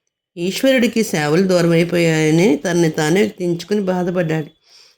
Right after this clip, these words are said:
ఎంత వేగంగా వీలైతే అంత వేగంగా వెళ్ళిపోవాలనుకున్నాడు. శివరాత్రి పూజా కార్యక్రమం పాల్గొనడానికి తహతహలాడిపోతున్నాడు. ఆ చీకట్లో అరణ్య మార్గంలో ఒంటరిగా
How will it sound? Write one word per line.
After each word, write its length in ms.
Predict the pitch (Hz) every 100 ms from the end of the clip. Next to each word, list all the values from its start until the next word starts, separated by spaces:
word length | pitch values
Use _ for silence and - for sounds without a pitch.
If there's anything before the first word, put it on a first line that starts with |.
| _
ఎంత 220 | 170 175
వేగంగా 680 | 214 190 175 190 208 208 214
వీలైతే 440 | 202 196 202 196
అంత 240 | 233 175 175
వేగంగా 400 | 196 190 202 202
వెళ్ళిపోవాలనుకున్నాడు. 960 | 202 180 180 180 175 170 170 170 147 - _ _ _ _ _ _ -
శివరాత్రి 480 | 196 190 214 220 220
పూజా 340 | 202 185 202
కార్యక్రమం 520 | 196 190 185 180 185
పాల్గొనడానికి 1040 | 180 175 160 175 180 175 175 175 175 320 381 _ _ _ _ _ _ _ _ _ _ _ -
తహతహలాడిపోతున్నాడు. 1300 | 190 208 247 247 196 180 185 170 165 156 131 _ -
ఆ 160 | 202 190 185
చీకట్లో 560 | 160 190 190 202 180 175
అరణ్య 240 | 156 160 185
మార్గంలో 540 | 196 180 175 180 165
ఒంటరిగా 600 | 147 143 180 180 180 185